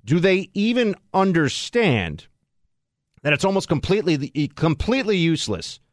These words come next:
based on this droplet study? And keep in mind, if it makes a difference in terms of infection at all, they don't know. I mean, they're not doing real-world studies with a control group here.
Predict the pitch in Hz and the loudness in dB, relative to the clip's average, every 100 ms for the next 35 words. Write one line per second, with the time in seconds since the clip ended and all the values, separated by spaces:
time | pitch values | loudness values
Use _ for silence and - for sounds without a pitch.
0 | _ _ _ _ 131 156 139 - 135 131 | _ _ _ _ -2 -2 -4 -6 -2 0
1 | 127 - 127 117 - 104 - 113 87 78 | 0 -2 -2 -2 -2 -8 -6 -6 -4 -8
2 | _ _ _ _ _ _ _ _ _ - | _ _ _ _ _ _ _ _ _ -2
3 | 180 262 277 262 254 285 185 143 - 135 | 0 0 2 2 4 4 2 0 -6 -4
4 | 180 202 208 160 233 262 220 175 226 214 | -2 0 0 2 2 0 0 2 2 2
5 | 180 - - 175 170 202 196 165 165 147 | 0 -2 -4 -2 0 2 2 2 0 0
6 | 190 190 - 175 175 247 202 247 262 262 | -2 -2 0 2 4 4 4 2 4 4
7 | 311 277 - _ _ - 202 208 202 196 | 4 2 -2 _ _ 0 2 4 4 4
8 | 226 214 123 208 254 202 175 165 135 117 | 4 2 2 4 6 6 4 2 0 2
9 | 160 208 202 190 160 175 170 143 - 139 | 2 4 4 4 2 2 2 0 0 2
10 | 147 147 117 117 123 113 120 107 - 170 | 2 0 0 0 0 0 0 -2 -2 0
11 | 196 208 180 107 107 95 87 - 90 - | 2 2 0 -4 -2 -2 -6 -10 -10 -10
12 | - | -12